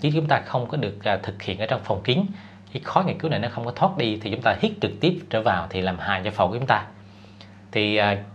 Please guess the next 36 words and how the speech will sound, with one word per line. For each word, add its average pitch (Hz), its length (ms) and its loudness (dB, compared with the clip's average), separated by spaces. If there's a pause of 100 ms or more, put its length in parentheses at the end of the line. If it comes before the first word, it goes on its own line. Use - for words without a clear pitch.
(180)
tác 180 120 4
động 107 120 2
bằng 98 200 0
tay, 127 240 4
bằng 101 180 0
ngải 101 120 0
cứu, 143 280 4
cách 160 200 0
nào 98 160 -4
cũng 135 120 0
được. 98 140 0 (680)
À, 104 480 -2 (140)
hoặc 131 280 -2
là 135 120 6
quý 175 140 2
vị 104 220 4
có 151 140 0
thể 131 180 -4
dùng 107 260 -2
thêm 127 140 -2
một 104 140 -6
ít 190 200 -4
dầu 95 300 2
cao, 120 260 2 (340)
tức 151 140 -6
là 110 100 0
cái 139 140 -2
dầu 98 180 2
nóng 120 240 4
á, - 60 -6 (800)
chúng 127 140 -2
ta 131 100 0
bôi 131 280 4
vào 95 460 4
cái 117 400 2
huyệt 110 120 2